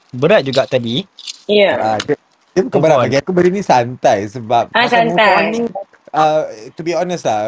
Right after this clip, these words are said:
Speaker 3: move on adalah perkara paling sakit nak buat
Speaker 2: Ya.
Speaker 3: dan dia permanent. Sebab kalau nak
Speaker 2: Ya.
Speaker 3: cakap pasal move on, aku pun nak kata aku move on daripada ex aku, tak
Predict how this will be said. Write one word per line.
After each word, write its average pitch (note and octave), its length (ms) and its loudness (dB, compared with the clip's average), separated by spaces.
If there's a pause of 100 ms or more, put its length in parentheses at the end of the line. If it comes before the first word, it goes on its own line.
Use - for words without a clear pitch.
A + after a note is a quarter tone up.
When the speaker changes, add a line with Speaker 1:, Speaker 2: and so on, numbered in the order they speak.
(220)
Speaker 3:
move D#3 280 -8
on G#3 280 2
adalah D3 340 2
perkara D3 360 -6
paling B2+ 260 -4
sakit A#2+ 680 -6
nak A#2 240 -10
buat A2+ 440 2
Speaker 2:
Ya. G#3 180 4
Speaker 3:
dan G3 160 4 (340)
dia F3+ 540 4 (420)
permanent. E3 540 0 (460)
Sebab C3 320 2
kalau C3+ 200 0
nak F3+ 200 0
Speaker 2:
Ya. D3+ 100 -6
Speaker 3:
cakap C#3+ 180 -6
pasal C3+ 280 -6
move C#3+ 240 -12
on, A#2 260 -6
aku C3+ 320 -10
pun C#3+ 180 -10
nak A2+ 220 -8
kata G#2+ 300 -6
aku A2 160 -10
move A#2 260 -12
on A#2 160 -10
daripada A2 380 -8
ex G2+ 200 -8
aku, A2 280 -4
tak G#2+ 420 0